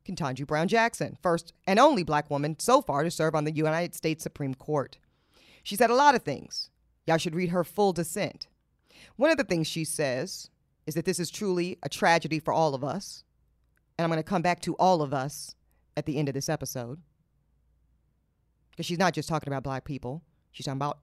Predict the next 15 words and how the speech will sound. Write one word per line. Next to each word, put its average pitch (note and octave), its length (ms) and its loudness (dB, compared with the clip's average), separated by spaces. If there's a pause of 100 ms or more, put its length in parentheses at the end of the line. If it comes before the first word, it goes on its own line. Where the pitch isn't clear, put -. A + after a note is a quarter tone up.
all D3 160 2
Americans. B2+ 640 -8 (600)
The F#3+ 120 4
justice A3+ 460 2
goes G#3+ 340 4
on A3 260 4
to F#3+ 160 -6
say, F#3 520 0 (520)
with A3 320 6 (240)
"let A3 420 2
them E4+ 280 2
eat C4+ 340 -4
cake" - 480 -2 (460)
obliviousness. B3+ 880 0 (280)
Today, A3 480 6